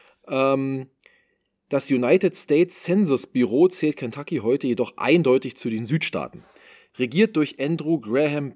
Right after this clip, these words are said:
Beshear, nee, Beshear, Beshear, ein Demokrat.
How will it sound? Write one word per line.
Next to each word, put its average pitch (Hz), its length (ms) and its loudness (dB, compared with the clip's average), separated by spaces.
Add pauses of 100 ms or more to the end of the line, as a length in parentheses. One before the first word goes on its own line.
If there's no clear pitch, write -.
Beshear, 170 760 -4
nee, 190 160 -8
Beshear, 175 600 -6 (200)
Beshear, 196 500 -6 (720)
ein 127 160 -4
Demokrat. 107 540 -4